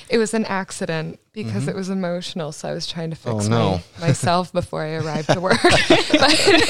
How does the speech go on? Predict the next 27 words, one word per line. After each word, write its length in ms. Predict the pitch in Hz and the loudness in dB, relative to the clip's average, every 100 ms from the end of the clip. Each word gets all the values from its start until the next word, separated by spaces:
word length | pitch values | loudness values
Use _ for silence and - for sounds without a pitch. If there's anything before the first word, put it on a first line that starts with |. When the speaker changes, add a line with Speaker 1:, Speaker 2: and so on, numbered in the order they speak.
| - 466 - - - | 2 0 -4 -4 2
Speaker 1:
it's, 240 | 254 247 | 2 4
um, 280 | 226 208 208 | 2 4 0
Br-, 280 | 214 202 - 220 | -2 -4 -4 0
Marie 340 | 208 202 196 | 0 2 0
was 220 | 190 175 | -2 -4
here. 260 | - 170 170 | -6 -4 -2
It's 200 | 185 - | -4 -4
a 160 | 165 | -6
Frederick 400 | 156 170 165 160 | -4 -6 -6 -8
Backman, 760 | - 151 - 170 156 151 151 - | -8 -10 -10 -10 -6 -4 -4 -6
um, 380 | 156 151 147 147 | -8 -6 -6 -6
Speaker 2:
Oh. 160 | 160 160 | -6 -6
Speaker 1:
book, 120 | - | -6
and 180 | 175 175 - - - _ | -6 -6 -12 -20 -20 _
Lori 240 | 190 175 180 | -2 0 0
actually 340 | 175 - 170 | -2 -6 -6
did 180 | 160 160 | -6 -4
one 100 | 160 | -4
of 80 | 165 | -4
the 60 | 160 | -8
book 180 | 160 | -12
clubs 400 | - 156 151 - - | -14 -14 -12 -12 -10
for, 280 | 151 147 147 | -10 -10 -8
um, 200 | 147 247 | -8 -4
anxious 360 | 180 - 165 - | -2 -2 -6 -10
people. 480 | 160 - 156 160 - _ _ _ _ | -12 -10 -10 -12 -14 _ _ _ _
Um, 480 | 175 165 151 185 165 | -2 0 -2 -4 -8